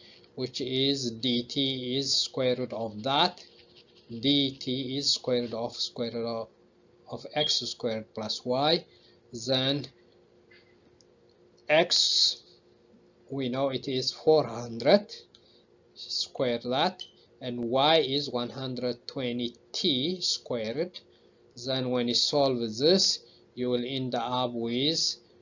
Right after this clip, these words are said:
equation forty square root of hundred plus nine t squared. Then evaluate that in eight minutes. Then you will end up with one thousand four hundred,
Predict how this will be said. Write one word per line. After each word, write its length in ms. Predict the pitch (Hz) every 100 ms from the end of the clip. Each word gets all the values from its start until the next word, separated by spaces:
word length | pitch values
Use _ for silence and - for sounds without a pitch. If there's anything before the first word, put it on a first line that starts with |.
| _
equation 800 | 131 127 - 135 127 - 135 135
forty 680 | 131 - - 160 139 131 156
square 380 | 160 - 127 123
root 140 | 120
of 220 | 120 120 -
hundred 640 | - 147 135 123 127 - - -
plus 400 | 123 131 - - - - -
nine 420 | 120 123 120 117 -
t 220 | - 196
squared. 720 | 196 - 117 104 113 175 196 - - - - -
Then 540 | 123 139 135 135 143 - - _ _ -
evaluate 760 | 127 120 139 135 131 123 110
that 340 | 123 135 139 120 -
in 240 | 123 120 -
eight 320 | 165 165 160
minutes. 560 | 117 110 143 202 - - _ _ _ - - _ - _ - - 127
Then 260 | 135 131
you 140 | 127 120
will 160 | 120
end 240 | 123 123 120
up 260 | 117 117
with 640 | 120 117 117 127 - - - - - _ -
one 320 | 123 127 131
thousand 800 | 127 120 113 117 120 131 127 - _ - -
four 260 | 143 135 120
hundred, 640 | - 117 110 107 127 143